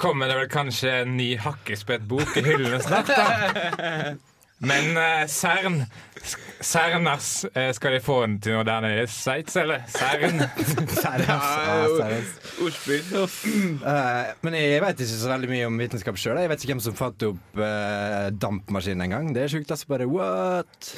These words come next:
Speaker 2: James Watt? <laughs>
Speaker 3: Nei, fy faen.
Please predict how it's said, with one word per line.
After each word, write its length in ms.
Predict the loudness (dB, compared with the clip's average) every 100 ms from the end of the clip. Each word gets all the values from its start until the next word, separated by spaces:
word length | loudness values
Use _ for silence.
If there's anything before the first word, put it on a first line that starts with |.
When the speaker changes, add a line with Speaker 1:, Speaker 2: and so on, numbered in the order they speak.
| -16 -8 -4
Speaker 2:
James 240 | -2 -2
Watt? 540 | -2 -2 -4 -6 -10 -6 -4 -4 -8 -8 -4
<laughs> 840 | -6 -2 -2 -2 -6 -6 -6 -4 -2
Speaker 3:
Nei, 80 | -4 -4 -8
fy 160 | -6 -6
faen. 300 | -6 -8 -8